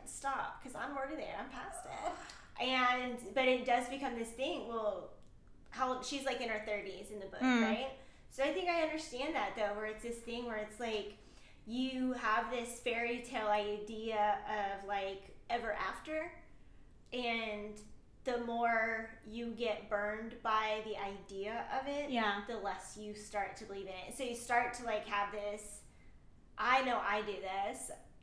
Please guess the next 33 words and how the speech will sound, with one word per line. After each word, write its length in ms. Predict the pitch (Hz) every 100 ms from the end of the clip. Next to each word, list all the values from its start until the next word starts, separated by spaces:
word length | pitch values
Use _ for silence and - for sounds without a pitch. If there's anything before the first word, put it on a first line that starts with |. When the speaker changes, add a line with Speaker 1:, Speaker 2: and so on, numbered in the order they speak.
| -
Speaker 1:
like, 160 | 220
a 80 | 208
wall 420 | 190 180 180 -
push 200 | - -
off 300 | - 123 120
and 100 | 254
being 140 | 262 233
Speaker 2:
Mm-hmm. 80 | 208
Speaker 1:
like, 260 | 190 196 -
"Well, 160 | 214 214
the 60 |
closer 320 | 214 233 208 214
you 80 |
start 240 | 214 202 196
to 80 | 214
get 160 | 190
to 100 | -
it, 60 | 196
I'm 60 | 196
gonna 120 | 180
push 220 | 208 180
off," 140 | 190 190
'cause 100 | 220
I'm 100 | 202
like, 220 | 190 208
"Well, 560 | 208 208 208 196 185 -
this 200 | 220 214
is 100 | 214
obviously 640 | 214 208 214 208 226 220
not 240 | 208 196 190
gonna 160 | 185 180
work, 480 | 214 196 190 196 -
'cause 140 | 196